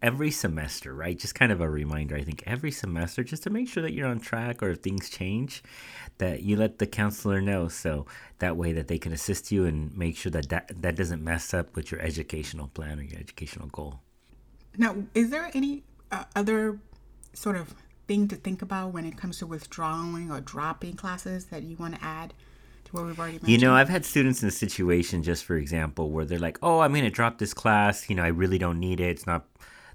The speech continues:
Speaker 1: the university requirement." And it puts them under the sixty transferable units.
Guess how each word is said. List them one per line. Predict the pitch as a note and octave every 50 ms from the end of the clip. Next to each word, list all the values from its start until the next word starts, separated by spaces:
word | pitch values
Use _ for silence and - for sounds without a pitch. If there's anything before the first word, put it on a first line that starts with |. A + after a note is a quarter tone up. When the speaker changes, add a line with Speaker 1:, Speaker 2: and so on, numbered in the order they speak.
| _ -
Speaker 1:
the | F#2
university | E2 F2+ F2+ F2+ E2 E2+ E2+ E2 - F2 E2 D#2+
requirement." | D2+ D2 - - - E2+ E2+ F2 F#2 F#2+ G#2 G#2+ G#2+ G#2 - - - - _ _ _ _ _ _ _ -
And | - F2+ F2 E2+
it | E2+ E2 - -
puts | - G#2+ G#2 -
them | - G#2+ F#2 F2 -
under | E2 E2+ E2+ E2 E2 E2+ E2
the | - - D#2
sixty | - - - F#2+ F2 - - - E2+
transferable | D#2 - - D#2 D2 C#2 - - - D#2 D2 C#2 C2+ D2 C2+
units. | B1+ C#2 C#2+ C2+ C2 C2+ C2+ - - - - -